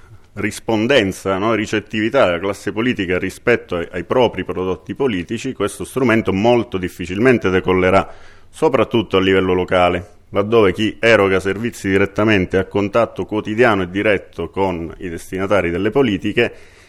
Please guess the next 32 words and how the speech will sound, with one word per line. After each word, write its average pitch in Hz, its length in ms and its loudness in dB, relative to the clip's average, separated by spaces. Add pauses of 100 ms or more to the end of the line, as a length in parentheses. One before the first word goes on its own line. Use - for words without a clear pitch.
(460)
anche 151 340 4
per 107 100 6
il 107 60 2
discorso 104 480 -2
dei 101 160 -2
tempi 101 460 -2
fatto 104 440 -6
da 101 340 -4 (100)
professor 92 440 -4
Zuliani 85 460 2
soprattutto, 82 800 -12 (320)
tempi 101 500 -2 (100)
politici, 104 520 -2
tempi 98 320 -4
dell'amministrazione. 95 920 -4
Io 117 120 6
aggiungo 107 760 2
un 98 140 -6
ulteriore 101 580 -2
fattore 92 580 -2
fondamentale, 90 680 -4
i 82 40 -6
tempi 98 300 -4
dei 90 120 -4
mass 90 200 -10
media. 92 400 -6 (720)
Queste 123 280 -2
tre 156 180 2
cose 117 280 0
comportano, 110 960 0 (760)
diciamo, 104 600 -2
una, 98 340 -2